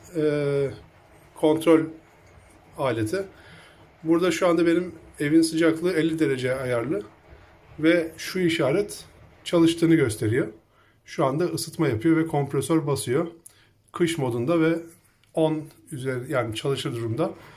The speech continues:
Dışarıdaki hava sıcaklığı iki derece. Ee, şu anda bu şekilde bu ayarlı. Bir yandan da termostat takmıştık. Bluetooth'lu. Bluetooth'lu termostatın da, e, kapının yanında duruyor.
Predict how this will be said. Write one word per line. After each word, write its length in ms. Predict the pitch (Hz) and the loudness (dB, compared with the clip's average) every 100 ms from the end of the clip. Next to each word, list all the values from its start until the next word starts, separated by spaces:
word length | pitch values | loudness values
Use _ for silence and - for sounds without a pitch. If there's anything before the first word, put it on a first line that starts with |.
| - - | -20 -12
Dışarıdaki 420 | 143 170 156 156 156 | -6 -2 0 0 0
hava 200 | 165 165 | 2 0
sıcaklığı 640 | 139 143 117 156 175 185 | 0 -2 -2 -2 -2 -2
iki 220 | - 170 | -2 0
derece. 340 | 123 110 123 208 - - - - - - - - - - - - - | 2 0 -2 -4 -10 -20 -20 -20 -20 -20 -20 -20 -20 -20 -20 -16 -6
Ee, 560 | 151 151 147 147 143 143 - - - | -2 -2 -2 -2 -4 -6 -12 -20 -20
şu 200 | - 175 | -4 0
anda 220 | 143 170 | 2 2
bu 60 | 185 | 0
şekilde 460 | 160 - 135 175 165 | -2 -4 -4 -2 0
bu 240 | 175 175 - - | 0 -2 -10 -2
ayarlı. 440 | 160 160 131 117 - - - - - - - - _ | 2 2 0 -6 -10 -20 -20 -20 -20 -20 -20 -20 _
Bir 80 | 156 | 0
yandan 420 | 196 180 175 170 | 2 2 2 2
da 180 | 190 208 208 - - - | 0 -2 -4 -20 -20 -10
termostat 680 | - 170 175 170 - 190 - - | 0 2 2 0 0 -4 -6 -4
takmıştık. 420 | 165 135 123 - 202 - - _ 151 | -2 -2 -6 -10 -12 -16 -20 _ 0
Bluetooth'lu. 600 | 151 143 - - 202 214 - - - _ _ _ _ _ _ 170 | 2 2 -2 -2 -2 -2 -14 -20 -20 _ _ _ _ _ _ 0
Bluetooth'lu 440 | 180 180 175 165 | 2 2 -2 -4
termostatın 720 | 165 165 175 - 156 143 180 | 0 0 0 -2 -4 -2 0
da, 140 | 170 196 - - - - - | -2 -2 -10 -20 -20 -10 0
e, 340 | 156 156 151 | 2 4 2
kapının 380 | 147 165 180 180 | 0 0 2 4
yanında 400 | 165 160 165 180 | 4 4 4 4
duruyor. 280 | 135 120 180 | 2 2 0